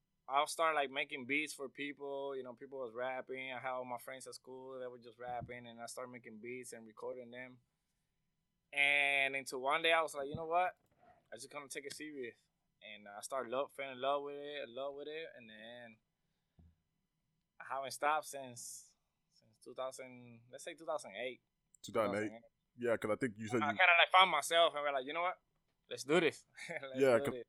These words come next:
Speaker 2: yeah, 'cause I think in your article that I read that you have with Fort Worth Weekly, um, I think you said you went to audio engineering school in two thousand seven?
Speaker 1: Yeah, yeah. In two thousand eight, I went to, uh, it's called Media Tech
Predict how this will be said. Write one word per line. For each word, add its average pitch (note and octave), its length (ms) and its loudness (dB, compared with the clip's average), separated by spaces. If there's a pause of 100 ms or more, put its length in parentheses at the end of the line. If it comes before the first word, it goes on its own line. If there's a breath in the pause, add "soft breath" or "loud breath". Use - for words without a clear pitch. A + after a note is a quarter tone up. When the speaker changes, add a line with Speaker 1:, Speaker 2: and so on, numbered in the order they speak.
(120)
Speaker 2:
yeah, A#2+ 120 4
'cause A2+ 120 4
I A2+ 40 6
think B2 200 2
in B2 80 2
your G#2+ 180 6
article A2+ 400 8
that G2+ 120 4
I - 40 6
read G#2 380 6 (280)
that G2 140 -2
you G2+ 60 0
have G#2 140 4
with F#2+ 120 -2
Fort A#2 220 2
Worth A2 360 2
Weekly, G#2+ 580 0 (600)
um, G#2 600 6 (320)
I A2+ 60 -2
think G#2 180 0
you G#2+ 100 -6
said A2+ 160 4
you G#2 80 -2
went G#2+ 140 0
to G#2 160 4 (160)
audio B2 220 8
engineering B2+ 340 4
school D3 180 2
in C3+ 60 4
two D3 80 2
thousand C#3 200 8
seven? D#3+ 220 4
Speaker 1:
Yeah, F3 400 6 (140)
yeah. D#3 40 -6
In D3+ 60 -10
two F#3+ 120 -4
thousand G#3 260 8
eight, F#3+ 240 8
I F3+ 80 10
went F3 220 2
to, D#3+ 500 -2
uh, C3+ 140 8
it's B2+ 140 -4
called D#3+ 220 0
Media E3+ 260 0
Tech E3 260 2